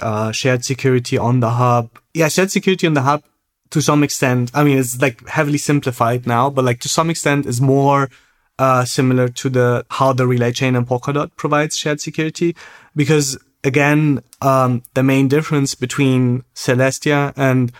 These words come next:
the hub doing shared security is that the validators of the hub would need to do the execution of the other, like,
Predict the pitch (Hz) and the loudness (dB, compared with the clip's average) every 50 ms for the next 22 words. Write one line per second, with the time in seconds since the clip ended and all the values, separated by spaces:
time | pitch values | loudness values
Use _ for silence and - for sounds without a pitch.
0 | - _ - 131 123 143 135 127 123 123 131 127 131 131 120 - 135 120 110 - | -20 _ -4 0 2 2 0 0 0 0 0 2 0 0 0 -2 -2 -2 -2 -4
1 | - 131 - - 170 190 185 156 - - 139 131 127 123 - - _ _ - 151 | -8 -10 -2 0 2 2 2 0 -4 -6 -6 -6 -6 -8 -12 -20 _ _ -4 0
2 | 151 151 147 143 135 127 127 135 131 131 127 123 - _ _ _ 139 135 139 165 | 2 2 2 2 0 -4 -2 0 0 0 0 -2 -8 _ _ _ -2 0 2 2
3 | 208 262 240 170 156 135 127 - 131 - 101 127 123 - 135 123 120 - 156 151 | 2 0 2 2 2 0 2 0 -4 -2 -2 -4 -2 -2 -4 -4 -2 0 0 2
4 | 143 143 135 127 - _ _ _ _ _ _ _ _ 156 151 147 139 156 160 165 | 2 2 0 -4 -10 _ _ _ _ _ _ _ _ 0 0 0 2 2 2 2
5 | 170 170 165 - 170 151 135 139 147 147 147 143 - 143 135 131 127 - - 135 | 2 2 0 -2 -4 -2 2 2 4 4 2 2 2 0 0 0 -2 -4 -6 -6
6 | - - - 175 170 - - - 131 123 123 123 123 _ - 135 131 - - 139 | -6 -4 -4 -4 -4 -4 -4 -4 -2 -2 -4 -4 -8 _ -4 -4 -4 -2 0 0
7 | 131 131 127 123 127 120 113 - | 0 2 0 0 0 -2 -2 -4